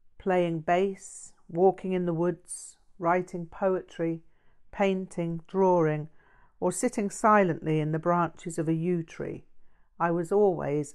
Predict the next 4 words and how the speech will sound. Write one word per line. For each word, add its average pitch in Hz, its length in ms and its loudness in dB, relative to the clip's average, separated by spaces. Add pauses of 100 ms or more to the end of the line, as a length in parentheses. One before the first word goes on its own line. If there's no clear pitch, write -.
utterly 135 640 -8
absorbed. 143 800 -6 (2500)
So 254 380 4
much - 420 -4